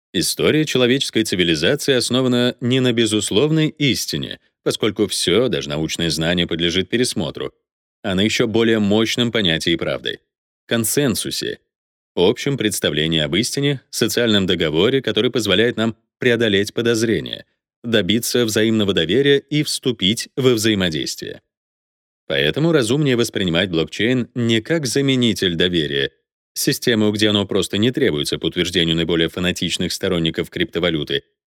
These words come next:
а как инструмент для создания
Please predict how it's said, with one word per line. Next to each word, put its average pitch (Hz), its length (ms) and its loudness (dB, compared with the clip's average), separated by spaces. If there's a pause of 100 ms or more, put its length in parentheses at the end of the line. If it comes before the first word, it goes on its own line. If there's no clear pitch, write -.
(280)
а 73 260 -6
как 101 320 -2
инструмент 92 680 -4
для 98 220 0
создания 87 600 0